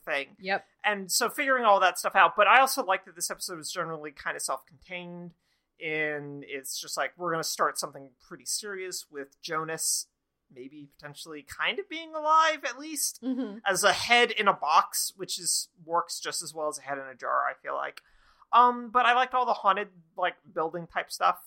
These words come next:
Speaker 1: Uh, it was really good. It's, I especially say this as I'm reading, uh, The Haunting of Hill House or The House on Haunted Hill, or
Speaker 2: Mm-hmm.
Speaker 1: whatever the actual book title is. Um, reading that for the first time while the,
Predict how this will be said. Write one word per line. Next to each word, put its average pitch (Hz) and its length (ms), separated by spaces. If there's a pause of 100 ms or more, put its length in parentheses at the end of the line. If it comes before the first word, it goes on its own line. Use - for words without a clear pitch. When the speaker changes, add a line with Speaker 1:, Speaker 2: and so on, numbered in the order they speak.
(200)
Speaker 1:
Uh, 156 260
it 143 40
was 139 200
really 156 200
good. 160 340
It's, 160 120 (100)
I 196 140 (120)
especially 190 400
say 180 160
this 151 180
as 151 140
I'm 151 140
reading, 151 480
uh, 131 300 (420)
The 147 80
Haunting 151 320
of 139 100
Hill 143 120
House 143 320
or 151 80
The 139 60
House 135 240
on 151 80
Haunted 139 300
Hill, 147 140 (280)
or 262 80
Speaker 2:
Mm-hmm. 202 100
Speaker 1:
whatever 208 420
the 160 220
actual 170 460
book 170 200
title 196 360
is. 214 380 (160)
Um, 147 500 (100)
reading 156 260
that 135 180
for 151 60
the 135 60
first - 260
time 135 300 (300)
while 156 260
the, 135 240